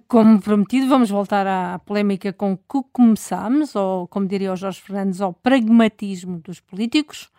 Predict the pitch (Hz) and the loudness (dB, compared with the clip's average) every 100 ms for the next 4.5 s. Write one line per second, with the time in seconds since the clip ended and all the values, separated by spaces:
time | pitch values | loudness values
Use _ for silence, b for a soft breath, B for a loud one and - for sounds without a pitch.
0 | _ _ _ - 220 208 202 196 196 196 | _ _ _ 0 4 6 6 6 6 4
1 | 190 190 - 208 196 208 202 190 - _ | 0 -4 0 2 4 2 4 2 -4 _
2 | 202 190 180 202 196 190 175 214 254 240 | -2 0 0 0 2 2 2 4 8 8
3 | 214 208 - - 190 180 - 202 190 190 | 8 4 2 -2 -2 -4 -8 -6 -4 -4
4 | 196 190 185 190 | -2 -2 -2 -4